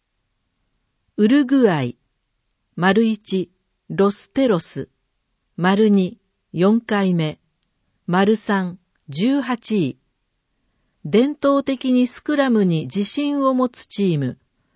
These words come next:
さらなる高みに挑み続ける。アルゼンチン。丸一、ロスプーマス。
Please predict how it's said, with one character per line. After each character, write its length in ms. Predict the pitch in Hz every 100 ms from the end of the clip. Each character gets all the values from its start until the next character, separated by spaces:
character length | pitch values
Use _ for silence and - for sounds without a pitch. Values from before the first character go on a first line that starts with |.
| _
さ 200 | - 285
ら 140 | 285 269
な 140 | 240
る 140 | 190
高 300 | 175 180 214
み 160 | 208 196
に 220 | 165 143 -
挑 280 | 185 233
み 160 | 226 220
続 320 | - 190 180
け 200 | 170 165
る。 160 | 123 - _ _ _ _ _ _ _ _ _ _ _ _ _ _ _ _ -
ア 120 | 196
ル 140 | 262
ゼ 200 | 262 285
ン 100 | 254
チ 260 | 202 - 143
ン。 140 | 127 - _ _ _ _ _ _ _
丸 280 | 170 190 220
一、 480 | 214 202 - 170 - _ _ _
ロ 200 | 160 202
ス 200 | 226 - -
プ 140 | 285
ー 180 | 277 233
マ 160 | 165
ス。 260 | 139 - -